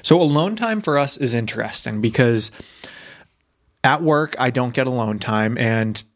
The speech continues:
we have defined alone time as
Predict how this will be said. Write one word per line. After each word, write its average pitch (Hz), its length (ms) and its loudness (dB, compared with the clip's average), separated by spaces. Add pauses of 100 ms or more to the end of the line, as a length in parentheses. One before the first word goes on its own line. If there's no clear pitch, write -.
(580)
we 147 460 2
have 170 180 2
defined 123 800 -2 (600)
alone 123 380 2
time 117 360 -2
as 107 540 0